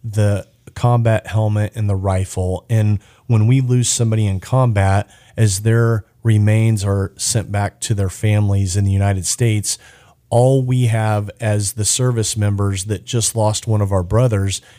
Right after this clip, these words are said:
is to pay respect to that battlefield cross that represents that fallen, uh, individual. And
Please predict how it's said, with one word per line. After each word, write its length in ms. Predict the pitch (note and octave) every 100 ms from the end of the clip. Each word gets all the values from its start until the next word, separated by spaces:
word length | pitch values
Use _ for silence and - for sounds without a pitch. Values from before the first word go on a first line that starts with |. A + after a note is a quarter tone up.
| -
is 180 | A#2+ G2+
to 100 | G#2
pay 240 | - A#2+
respect 640 | G#2+ F#2+ - - A#2 A2+ -
to 120 | A#2
that 380 | G2+ G2 F#2+ - _ _ -
battlefield 580 | A#2 A2+ G2+ - F#2+ F2+
cross 360 | - F#2+ F#2+ -
that 120 | G2
represents 680 | G#2+ G2+ G#2 F#2 G#2 G2 -
that 200 | G2 -
fallen, 640 | - G#2 G2+ F#2+ F#2 - _ _
uh, 60 | A2 -
individual. 840 | A2+ G#2 F#2 G2+ F#2+ F#2+ F2 F2 - - - - _ -
And 440 | A#2+ A2 G#2+ G#2